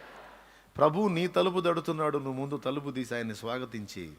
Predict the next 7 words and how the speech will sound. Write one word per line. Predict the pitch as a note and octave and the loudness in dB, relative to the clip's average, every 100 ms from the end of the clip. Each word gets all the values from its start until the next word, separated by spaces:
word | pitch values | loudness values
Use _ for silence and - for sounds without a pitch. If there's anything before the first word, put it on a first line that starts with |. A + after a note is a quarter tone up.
| - _ _ _ _ _ _ _ _ _ _ - | -20 _ _ _ _ _ _ _ _ _ _ -12
ఇక | F2 | -4
ఆయన | E2+ G2+ A2+ | 0 0 0
తలుపు | A#2 B2 C3 | -2 -2 0
నువ్వు | A2+ F#2 D2+ | -2 -2 -4
తట్టు. | - - - - - _ _ _ _ _ _ _ _ _ _ _ _ _ _ _ _ _ _ _ _ _ _ _ _ _ _ _ _ _ _ _ _ _ _ _ _ _ | -6 -12 -14 -20 -20 _ _ _ _ _ _ _ _ _ _ _ _ _ _ _ _ _ _ _ _ _ _ _ _ _ _ _ _ _ _ _ _ _ _ _ _ _
ఎంతమందికి | G2+ G#2+ B2+ C3+ B2 | -8 -2 0 0 -2
అర్థమైంది? | A#2+ B2 B2 B2 C3+ | -2 -4 -4 -6 -10